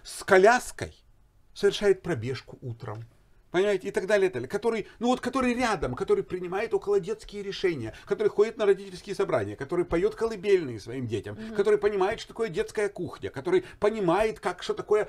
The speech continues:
Speaker 1: совместные роды. О том, что совместные роды — это финал совместной беременности. А у них только они присутствуют на зачатии, а потом на родах.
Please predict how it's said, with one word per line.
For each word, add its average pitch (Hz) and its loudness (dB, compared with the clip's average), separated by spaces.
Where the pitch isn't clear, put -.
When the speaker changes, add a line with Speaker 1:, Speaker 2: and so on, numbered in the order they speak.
Speaker 1:
совместные 196 2
роды. 175 6
О - -8
том, 151 0
что 120 -8
совместные 151 -4
роды — 165 2
это 120 -4
финал 151 -4
совместной 143 -8
беременности. 139 -4
А 147 6
у 156 4
них 175 0
только 151 4
они 160 2
присутствуют 151 -2
на 147 0
зачатии, 156 -2
а 123 0
потом 233 0
на 233 2
родах. 110 -2